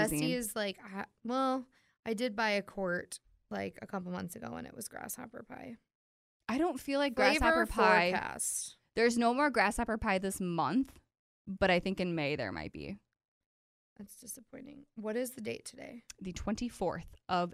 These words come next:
Speaker 1: April.
Speaker 2: Never enough chocolate.
Speaker 1: Mm, I'm not a chocolate fan.
Speaker 2: Ooh, yesterday was Butterfinger, though. I wonder if they
Speaker 1: Ooh,
Speaker 2: still
Speaker 1: they
Speaker 2: have
Speaker 1: might
Speaker 2: some.
Speaker 1: have some flaves.
Speaker 2: They have an Uncle Mike's Kringle
Speaker 1: Oh,
Speaker 2: flavor.
Speaker 1: it's so good.
Speaker 2: Saruji's Mint Melt Away is always also one of my
Speaker 1: Yep.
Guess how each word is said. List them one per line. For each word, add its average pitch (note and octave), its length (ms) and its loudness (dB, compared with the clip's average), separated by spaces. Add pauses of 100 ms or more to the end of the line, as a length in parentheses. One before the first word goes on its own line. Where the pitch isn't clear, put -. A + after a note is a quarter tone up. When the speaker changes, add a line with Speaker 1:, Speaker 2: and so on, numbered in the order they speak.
Speaker 1:
April. - 460 -16 (160)
Speaker 2:
Never G3+ 340 -6
enough A#3 520 -6
chocolate. - 680 -10
Speaker 1:
Mm, F#3 280 -2
I'm F3 100 0
not D#3 180 0
a D#3 40 -6
chocolate - 360 -8
fan. - 140 -8
Speaker 2:
Ooh, A3+ 100 2
yesterday G#3 420 -2
was G3+ 140 -4
Butterfinger, F3 840 -10
though. A3+ 340 -10 (320)
I - 40 -10
wonder F3 180 0
if F3 100 2
they F3 60 2
Speaker 1:
Ooh, F3 140 0
Speaker 2:
still F3 140 -2
Speaker 1:
they F3 120 -2
Speaker 2:
have - 80 -2
Speaker 1:
might A3+ 140 0
Speaker 2:
some. A3 100 0
Speaker 1:
have G#3+ 120 -2
some F#3+ 160 -6
flaves. D#3+ 560 -4 (640)
Speaker 2:
They G#3+ 60 -2
have B3 80 0
an D4 80 -4
Uncle A3 260 -2
Mike's A3+ 380 -2
Kringle A#3 720 -4
Speaker 1:
Oh, G#3+ 260 10
Speaker 2:
flavor. A#3 240 8
Speaker 1:
it's G4 240 2
so F#3+ 380 8
good. D#3+ 340 2
Speaker 2:
Saruji's B3+ 540 -2
Mint A#3+ 180 -2
Melt F#3+ 240 -4
Away F#3+ 140 0
is F3 100 -4
always E3+ 580 -2
also F3 380 -8
one - 140 -12
of - 120 -10
my A#3+ 140 -8
Speaker 1:
Yep. D3+ 160 -2